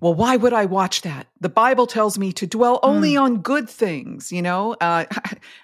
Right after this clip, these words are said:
Speaker 1: I mean, it's like the classic monkey see no evil, hear no evil, speak no evil.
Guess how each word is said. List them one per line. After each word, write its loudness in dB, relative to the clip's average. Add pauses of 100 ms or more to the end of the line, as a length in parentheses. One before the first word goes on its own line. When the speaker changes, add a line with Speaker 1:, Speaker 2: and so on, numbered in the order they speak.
Speaker 1:
I -2
mean, 2
it's 2
like -4
the -10
classic -2
monkey -2
see -2
no 4
evil, -4
hear 2
no 0
evil, -4
speak -6
no -4
evil. -6